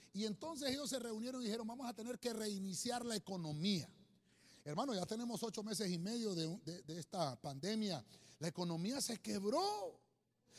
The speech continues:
Algunos aducen, hermano, que prácticamente es como que hubiera atacado la Tercera Guerra Mundial. Este, este gran reinicio del que ellos hablan, porque están esperando que, hermano, los hom-, mientras los hombres durmieron, dice la, dice la, la parábola,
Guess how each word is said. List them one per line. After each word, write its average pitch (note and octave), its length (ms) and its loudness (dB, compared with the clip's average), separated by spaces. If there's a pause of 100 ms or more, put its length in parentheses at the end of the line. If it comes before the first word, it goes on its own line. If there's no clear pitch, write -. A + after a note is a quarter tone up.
(120)
Algunos C4+ 500 0
aducen, D4 520 0
hermano, C4 360 -4
que A#3 100 -6
prácticamente B3 680 -4
es - 40 -4
como B3 220 -6
que G#3+ 280 0
hubiera A3+ 220 0
atacado A#3 400 -4
la A3 120 -2
Tercera A3 380 -6
Guerra G#3+ 220 -2
Mundial. F#3+ 600 0 (840)
Este, B3+ 500 2
este A#3+ 200 0
gran C4 260 2
reinicio A#3+ 520 4
del F#3+ 180 2
que A#3 80 0
ellos A#3 320 0
hablan, B3 440 2 (380)
porque G#3 280 4
están A#3+ 200 2
esperando A#3 480 4
que, A3+ 200 -8
hermano, A3+ 340 0
los E3+ 240 0
hom-, A3+ 180 -2
mientras F3+ 300 2
los F3+ 160 0
hombres C4 240 2
durmieron, B3+ 500 4
dice A3+ 180 -2
la, G3 140 -4 (120)
dice G#3 260 -6
la, D#3 200 -2 (320)
la G3 120 2
parábola, B3+ 640 2